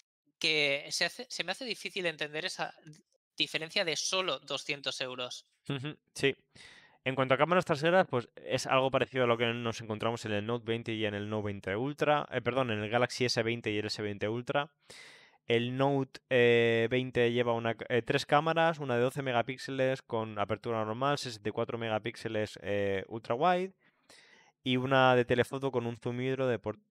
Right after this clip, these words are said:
Speaker 2: zoom híbrido de por tres, mientras que en el Note, eh, Ultra encontramos una cien, de ciento veintiocho, de ciento ocho megapíxeles para el sensor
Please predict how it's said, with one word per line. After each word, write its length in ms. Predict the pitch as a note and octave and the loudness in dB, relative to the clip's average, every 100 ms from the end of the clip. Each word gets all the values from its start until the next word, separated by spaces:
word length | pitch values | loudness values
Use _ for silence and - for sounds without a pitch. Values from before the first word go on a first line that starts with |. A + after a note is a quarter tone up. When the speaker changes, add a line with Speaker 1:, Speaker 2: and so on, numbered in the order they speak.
| - - | -20 -4
Speaker 2:
zoom 200 | C3+ B2+ | -4 -4
híbrido 360 | C3 B2+ B2 A2+ | -4 -2 0 0
de 80 | G#2+ | 0
por 180 | G#2 | -2
tres, 280 | G#2+ D#3 C#3+ | 0 -2 -2
mientras 260 | C3+ B2+ B2+ | -4 -4 -4
que 100 | C3+ | -2
en 80 | B2 | 0
el 240 | A#2+ A#2+ | 0 -2
Note, 320 | C#3 D3 C3 _ _ _ _ - | 0 -2 -4 _ _ _ _ 0
eh, 320 | B2 A2 A2+ | 2 4 2
Ultra 380 | C#3+ D3 D3+ D3 | -2 -2 2 2
encontramos 540 | C#3 A#2+ A#2 A#2+ A#2 | 2 -2 0 0 0
una 160 | A#2+ G#2+ | -4 -4
cien, 320 | C#3 C3 A#2 | -4 -8 -6
de 140 | A2+ A2+ | -4 -4
ciento 260 | C3+ C3 | -4 -2
veintiocho, 400 | A#2+ A2+ A#2 A#2 _ | -4 -4 -4 -4 _
de 140 | A#2 | -8
ciento 300 | - D3+ D3 | -4 -4 -2
ocho 160 | C#3 B2+ | -4 -2
megapíxeles 580 | A2 G2+ B2+ - C3 | 0 0 -2 -6 -6
para 160 | - A2 | -2 -4
el 60 | - | -4
sensor 520 | A2 G#2 A2+ A2 | -10 -6 -4 -4